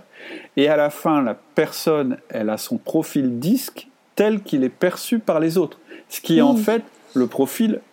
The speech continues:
Speaker 1: le plus vrai et le plus utile que vous pourrez utiliser. C'est celui-là
Speaker 2: Oui.
Speaker 1: sur lequel vous, vous avez envie d'agir.
Speaker 2: Oui, puisqu'on agit sur le comportement et pas sur, euh, la personne.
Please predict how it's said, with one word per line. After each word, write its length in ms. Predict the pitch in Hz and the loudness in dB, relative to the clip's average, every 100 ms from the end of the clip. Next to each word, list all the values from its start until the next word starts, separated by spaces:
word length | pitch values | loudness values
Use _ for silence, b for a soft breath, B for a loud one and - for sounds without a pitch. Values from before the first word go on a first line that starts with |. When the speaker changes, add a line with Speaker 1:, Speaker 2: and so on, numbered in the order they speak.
| - | 0
Speaker 1:
le 140 | 120 | 0
plus 300 | 107 131 131 - | 0 -2 -2 -2
vrai 500 | 123 113 147 220 226 - - | -8 -2 0 2 0 -8 -2
et 100 | 127 | 0
le 120 | 120 | 0
plus 280 | - 131 139 | 0 0 0
utile 520 | 139 - 226 214 143 - - | -2 -2 0 2 -2 -6 -6
que 180 | - 110 - | -4 -4 -6
vous 180 | 123 | -6
pourrez 340 | 117 127 127 151 | -4 -2 0 0
utiliser. 540 | 135 147 139 143 139 - B B | 0 -2 -2 0 -2 -4 B B
C'est 140 | - 127 | -2 -2
celui-là 540 | - 185 180 226 185 | 2 2 6 6 4
Speaker 2:
Oui. 40 | 165 | 2
Speaker 1:
sur 160 | 127 | 0
lequel 300 | 117 113 113 | -2 0 0
vous, 260 | 110 117 120 | 2 0 0
vous 140 | 117 | 0
avez 220 | 117 110 | 0 2
envie 260 | 117 107 113 | 0 0 0
d'agir. 440 | 104 104 98 101 - _ _ _ _ _ - _ | 0 -2 -6 -14 -18 _ _ _ _ _ -20 _
Speaker 2:
Oui, 140 | - 226 | 0 2
puisqu'on 320 | 220 - 214 | 0 2 4
agit 260 | 208 196 226 | 4 2 2
sur 160 | 214 | 2
le 80 | 196 | 2
comportement 800 | 185 262 247 226 - 196 214 233 | 0 -2 0 0 0 0 2 2
et 120 | 190 | 0
pas 200 | 196 214 | 0 0
sur, 380 | - - 208 196 | -2 0 0 2
euh, 320 | 175 165 160 170 190 | 0 -2 -4 -6 -6
la 120 | 170 | -6
personne. 360 | - 170 190 | -6 -4 -4